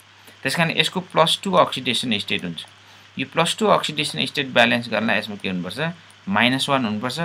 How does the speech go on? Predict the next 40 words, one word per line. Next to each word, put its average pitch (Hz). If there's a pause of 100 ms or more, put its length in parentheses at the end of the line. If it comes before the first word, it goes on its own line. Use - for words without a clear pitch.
(320)
त्यस -
कारणले 113
गर्दा 127 (340)
यसको 160
नाम 143
पनि 131
के 113
हो, 131
बेरियम 117 (360)
peroxide 113
हो। 87
यो 78 (880)
अब 113
बाँकी 180
रह्यो 185
हामीसँग 131
एउटा 113
ए 139
अप्सन, 139
र 135
ए 175
अप्सनमा 127 (420)
यो 156
फर्स्ट -
ए 151 (120)
ग्रुपमा 127
पनि 143
पर्दैन 147
र 214
सेकेन्ड 151
ए 139
ग्रुपमा 127
पनि 135
पर्दैन। 117 (400)
त्यस 139
कारणले 170
यसबाट 180
बनाउने 135
कम्पाउन्ड 107
भनेको 90